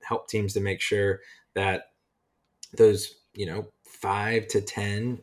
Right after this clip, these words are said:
measures are clearly defined. Um, the team's aligned on that definition and that way of measuring. Uh, and ultimately, this related to theory of impact sort of begins to inform, if we talk about identity as informing sort of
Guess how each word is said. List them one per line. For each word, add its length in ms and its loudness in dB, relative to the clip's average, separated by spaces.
measures 440 -2
are 80 -4
clearly 500 0
defined. 600 -2
Um, 440 -6
the 80 -4
team's 500 -4
aligned 500 0
on 440 -4
that 220 -4
definition 720 0
and 140 -2
that 160 -4
way 280 2
of 200 -4
measuring. 640 -2
Uh, 300 -2
and 440 -2
ultimately, 760 2
this 500 0
related 520 4
to 80 6
theory 340 2
of 80 -2
impact 460 -2
sort 160 4
of 100 -4
begins 480 0
to 160 2
inform, 600 -2
if 80 -14
we 60 -4
talk 240 0
about 240 2
identity 500 0
as 180 0
informing 760 -2
sort 180 -6
of 80 -20